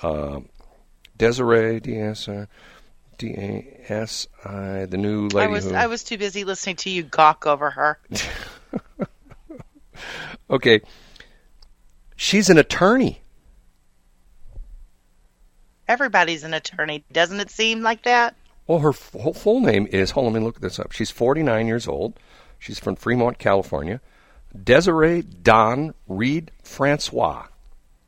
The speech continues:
Speaker 1: is an American attorney and college athletics administrator who is currently the athletics director at the University of Nevada, Nevada, Las Vegas. Why would she leave Las Vegas? Why? On August eighth, twenty twenty-one, she was named the next athletic director at the University of Missouri.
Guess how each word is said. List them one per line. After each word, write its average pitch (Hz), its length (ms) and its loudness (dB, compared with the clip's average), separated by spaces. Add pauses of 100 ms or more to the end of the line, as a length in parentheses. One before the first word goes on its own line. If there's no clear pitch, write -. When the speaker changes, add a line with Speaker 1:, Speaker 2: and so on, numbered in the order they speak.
(140)
Speaker 1:
is 101 140 -4
an 101 60 0
American 110 340 2
attorney 98 360 -2
and 87 140 -8
college 120 440 -2
athletics 104 480 -4
administrator 76 560 -8
who 90 160 -6
is 90 100 -8
currently 139 560 -4
the 87 160 -2
athletics 95 360 -2
director 95 320 -2
at 85 80 -8
the 92 60 -12
University 92 340 -4
of 85 60 -6
Nevada, 82 460 -2
Nevada, 87 420 -2
Las 76 240 -4
Vegas. 110 280 -2 (220)
Why 160 200 4
would - 160 0
she 113 120 0
leave 98 200 0
Las 78 240 -2
Vegas? - 420 -12
Why? 180 380 -2 (500)
On 98 100 2
August 123 240 4
eighth, 117 140 2
twenty 104 220 0
twenty-one, 104 480 -2
she 107 120 -6
was 90 140 -6
named 92 260 0
the 82 40 -6
next 92 280 -2
athletic 87 360 -4
director - 280 -6
at 78 60 -8
the 82 60 -6
University 73 320 -8
of - 20 -12
Missouri. - 260 -12